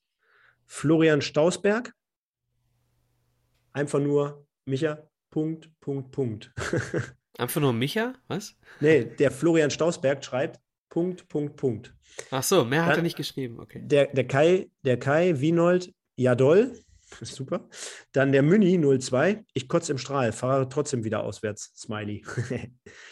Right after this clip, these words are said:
Speaker 1: Der Mektorito, der Klaus, äh, „Es ist keine Schande. Es gibt diese Saison einfach drei oder vier bessere Mannschaften, eine Klasse besser.“ Der gut, jetzt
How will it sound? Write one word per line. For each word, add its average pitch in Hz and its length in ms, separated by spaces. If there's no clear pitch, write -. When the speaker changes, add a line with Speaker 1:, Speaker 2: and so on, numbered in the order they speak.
Speaker 1:
Der 120 120
Mektorito, 175 880
der 117 80
Klaus, 151 600
äh, 135 300
„Es 127 140
ist 156 180
keine 139 200
Schande. 123 460
Es - 160
gibt - 180
diese 160 140
Saison 151 260
einfach 143 320
drei 127 280
oder 139 160
vier 131 200
bessere 127 360
Mannschaften, 120 680
eine 117 240
Klasse 113 300
besser.“ - 360
Der 120 100
gut, 147 260
jetzt 143 280